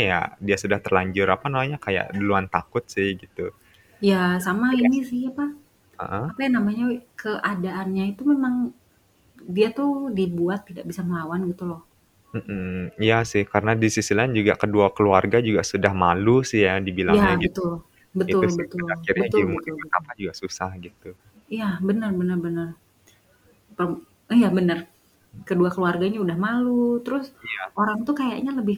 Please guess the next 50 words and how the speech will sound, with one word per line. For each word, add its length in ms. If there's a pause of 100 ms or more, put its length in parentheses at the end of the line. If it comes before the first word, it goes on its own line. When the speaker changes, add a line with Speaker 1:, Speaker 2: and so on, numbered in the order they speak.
Speaker 2:
percaya 360 (120)
sama 160 (100)
orang 240
yang 140
ngelaporin 500
mereka 200 (100)
macem-macem 520
di 120
Bakau 280 (100)
itu 140 (120)
dibanding 380 (600)
dua 120 (100)
orang 160
Speaker 1:
Hmm. 100
Speaker 2:
ini 200 (180)
gitu. 200 (120)
Padahal 300
mereka 220
nggak 120
Speaker 1:
Heeh. 40
Speaker 2:
ngapa-ngapain 540 (100)
kan 180
waktu 200
itu 100 (200)
Speaker 1:
Iya 180
Speaker 2:
sebenarnya, 160 (160)
Speaker 1:
sih, 140 (100)
Speaker 2:
gitu. 100
Speaker 1:
sampai 200 (100)
Yuni 180 (120)
juga 140 (140)
sempet, 200 (180)
eh, 140
Yuni 240 (100)
kok 140
nih, 100 (520)
si 80
Speaker 2:
Hmm. 80
Speaker 1:
Sarah 280
juga 120 (120)
bilang 240 (240)
itu 200 (140)
yang, 120 (180)
apa, 140 (140)
yang, 120 (200)
yang 160
nuduh 280
mereka 220 (120)
tuh 120
lebih 180